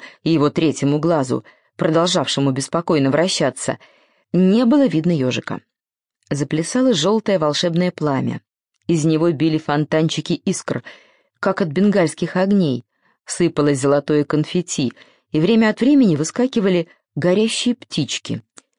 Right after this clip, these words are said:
Они взлетали на ветки, гасли и становились обыкновенными воробьями и галками.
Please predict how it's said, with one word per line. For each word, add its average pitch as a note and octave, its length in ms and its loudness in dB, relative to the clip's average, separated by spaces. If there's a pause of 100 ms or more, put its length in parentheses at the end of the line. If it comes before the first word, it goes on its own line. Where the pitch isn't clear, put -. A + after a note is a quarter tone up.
(500)
Они B3+ 320 4
взлетали A3+ 500 0
на G#3 200 2
ветки, G3+ 500 -2 (200)
гасли F#3 640 -2 (160)
и G#3+ 120 -2
становились G3+ 600 2
обыкновенными E3 640 2
воробьями D3+ 580 2
и F#3+ 40 -4
галками. F#3 560 -2